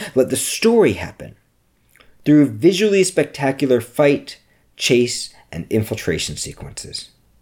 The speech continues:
If you could not translate your action movie into a really great dramatic book,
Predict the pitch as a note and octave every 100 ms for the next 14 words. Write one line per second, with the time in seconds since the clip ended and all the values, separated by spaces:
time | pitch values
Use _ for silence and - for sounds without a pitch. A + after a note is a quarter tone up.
0 | - B2 C3 G3 - G#3 C3 C#3+ D#3 -
1 | C#3+ C3 B2+ C#3 A#2+ A2 A#2 - G2+ -
2 | F2 E2 D2+ E2 A#1 F2+ G2+ F#2 G2+ G#2+
3 | G#2 G2+ G2 G#2 F2+ F2+ F2+ - G2 -
4 | -